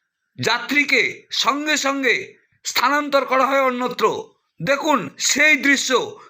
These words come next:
কি বলছেন সেই বাসের আর এক যাত্রী,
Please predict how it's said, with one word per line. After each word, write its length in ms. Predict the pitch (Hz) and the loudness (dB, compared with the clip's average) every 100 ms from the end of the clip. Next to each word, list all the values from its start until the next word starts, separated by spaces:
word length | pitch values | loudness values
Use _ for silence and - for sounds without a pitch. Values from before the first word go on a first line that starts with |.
| _ | _
কি 160 | - 294 | -2 0
বলছেন 720 | 233 202 294 294 285 269 160 120 - - | 0 0 2 2 0 0 -4 -12 -16 -10
সেই 340 | - 269 302 | -4 0 0
বাসের 800 | 277 196 233 240 294 254 139 - _ _ _ _ - | 0 0 0 2 2 2 -2 -14 _ _ _ _ -4
আর 160 | 196 277 | 0 2
এক 200 | 302 254 | 0 0
যাত্রী, 600 | 269 269 277 294 262 | -2 0 2 2 0